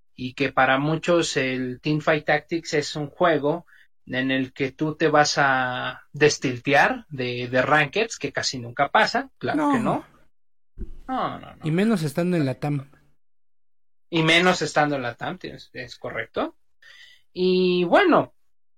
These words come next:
Speaker 1: yo en lo personal he disfrutado la primera temporada,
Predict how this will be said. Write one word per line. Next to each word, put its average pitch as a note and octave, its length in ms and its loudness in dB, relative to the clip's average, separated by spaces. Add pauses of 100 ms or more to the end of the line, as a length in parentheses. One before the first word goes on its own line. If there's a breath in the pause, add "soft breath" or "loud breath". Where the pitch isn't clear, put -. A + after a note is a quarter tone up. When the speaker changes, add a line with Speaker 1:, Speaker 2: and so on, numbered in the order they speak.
(240)
Speaker 1:
yo F3+ 180 2
en G4 80 4
lo A4 120 6
personal G3+ 720 2
he G3+ 160 2
disfrutado F3 1000 2
la C3 200 -2
primera D3 380 0
temporada, C3+ 800 2